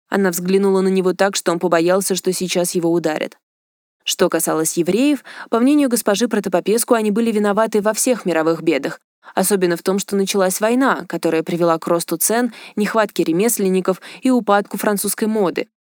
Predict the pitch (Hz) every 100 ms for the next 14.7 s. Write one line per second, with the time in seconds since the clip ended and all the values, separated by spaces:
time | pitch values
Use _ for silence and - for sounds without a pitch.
0 | _ _ _ 202 180 165 - 170 165 170
1 | 175 170 165 170 175 175 196 202 160 160
2 | 160 165 180 175 208 240 226 208 - -
3 | 233 226 208 175 170 185 175 160 - _
4 | _ _ - - - 247 233 185 180 175
5 | 170 170 165 160 - - 220 233 214 214
6 | 202 196 226 214 196 - 196 185 196 202
7 | 196 185 190 185 185 175 185 214 180 165
8 | 151 - - 226 220 233 220 285 254 165
9 | 160 156 - _ _ 285 254 247 - 208
10 | 196 190 170 165 165 170 160 147 - -
11 | _ _ _ - 180 165 180 185 165 160
12 | - _ _ _ _ _ _ _ _ _
13 | 240 226 214 233 233 233 233 233 240 233
14 | 233 247 320 277 165 - 180